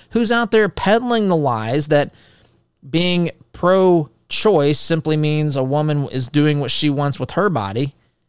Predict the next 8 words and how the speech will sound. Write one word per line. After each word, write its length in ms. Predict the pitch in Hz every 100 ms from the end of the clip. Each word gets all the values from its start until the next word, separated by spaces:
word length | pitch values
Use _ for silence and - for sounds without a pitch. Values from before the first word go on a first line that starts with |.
| _ -
yet 280 | 160 -
denying 540 | 147 156 151 170 185 175
the 80 | 160
reality 540 | 151 139 165 208 151
that 120 | 139
she 440 | - 160 160 175 175 _ _ _ -
is 200 | 156 -
killing 680 | - 180 240 139 123 190